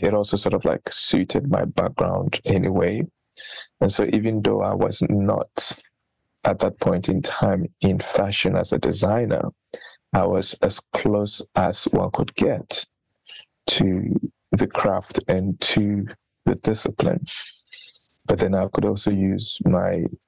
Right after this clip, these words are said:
background, my knowledge in, in economics and mathematics,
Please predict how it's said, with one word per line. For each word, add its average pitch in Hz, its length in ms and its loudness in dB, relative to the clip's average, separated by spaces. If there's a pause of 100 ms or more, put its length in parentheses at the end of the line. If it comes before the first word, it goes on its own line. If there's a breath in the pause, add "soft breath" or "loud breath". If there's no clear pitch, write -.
(260)
background, 92 760 0
my 90 360 2 (680 loud breath)
knowledge 95 540 2
in, - 100 2
in - 600 0
economics 98 680 0
and 87 140 2
mathematics, 104 880 0